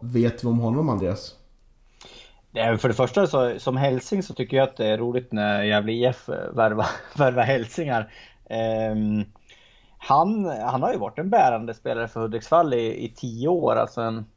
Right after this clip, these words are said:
Speaker 2: en riktigt bra mittback, stor. Ehm, och, eh, han ska ha en bra passningsfot också, ska passa för det här spelet som, eh, som Micke Bengtsson vill, vill spela. Så att, eh,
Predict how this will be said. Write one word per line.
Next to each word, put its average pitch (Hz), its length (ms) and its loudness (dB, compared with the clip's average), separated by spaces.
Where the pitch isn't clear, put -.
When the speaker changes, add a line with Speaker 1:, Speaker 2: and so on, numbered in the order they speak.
Speaker 2:
en 107 140 -4
riktigt 117 460 -4
bra 113 420 2
mittback, - 1040 -4
stor. 117 520 -6
Ehm, 117 800 -2
och, - 400 -2
eh, 110 260 6
han 113 180 -2
ska 208 120 4
ha 196 40 8
en 175 100 4
bra 139 140 4
passningsfot - 600 -2
också, 110 220 -6
ska - 160 -4
passa 139 400 0
för 131 120 -4
det 113 60 2
här 117 220 4
spelet 127 500 -2
som, 107 320 -2
eh, 107 220 -2
som - 120 -4
Micke 190 220 -2
Bengtsson 131 460 0
vill, 107 240 -4
vill 107 160 -4
spela. 117 480 2
Så - 100 -2
att, - 180 -6
eh, 110 140 6